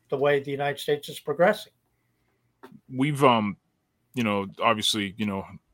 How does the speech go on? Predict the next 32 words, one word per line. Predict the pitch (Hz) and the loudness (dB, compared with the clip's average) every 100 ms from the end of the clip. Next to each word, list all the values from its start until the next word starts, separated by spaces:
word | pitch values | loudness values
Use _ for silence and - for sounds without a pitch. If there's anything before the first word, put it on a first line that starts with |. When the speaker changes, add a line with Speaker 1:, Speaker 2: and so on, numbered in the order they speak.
| _ | _
Speaker 2:
it's | - 110 - | -12 -8 2
not | 139 135 | 4 4
just | 127 - | 2 -4
America | 113 120 117 107 | 0 2 2 0
that | 95 95 | -4 -4
has | 98 98 95 | -2 -4 -4
political | - - 107 107 101 98 | -8 -6 -2 -2 -4 -8
drama. | 101 107 104 87 | -2 0 0 -2
We | 90 101 | -6 -4
got | 104 95 | -4 -4
a | |
lot | 98 101 98 | -2 -2 -4
up | - | -8
here | 101 92 | -8 -8
too. | - 104 87 - - - _ | -6 -6 -6 -14 -20 -20 _
And | 110 110 104 104 - - _ _ _ _ _ | -2 -2 -2 -4 -8 -20 _ _ _ _ _
the | 117 110 | -8 -8
premier | - - 151 175 180 120 110 | -6 -2 2 4 4 2 2
who | 107 113 110 110 - | -2 -2 -2 -4 -6
is | 110 101 | -6 -4
in | 104 | -6
charge | 101 - 120 120 110 | -6 0 2 2 0
of | 104 | -8
the | 101 | -8
province | - 123 117 110 101 | -6 2 2 2 -4
I | 113 117 | 0 0
live | 117 98 95 | 0 -4 -8
in | 95 101 _ _ _ _ _ _ _ _ _ _ - | -10 -12 _ _ _ _ _ _ _ _ _ _ -6
is | 120 92 | -4 -4
very | 92 92 135 147 127 | -8 2 6 6 4
pro | - - 113 | -2 -2 -2
crypto. | 98 104 90 - 82 90 | -2 -8 -10 -10 -14 -14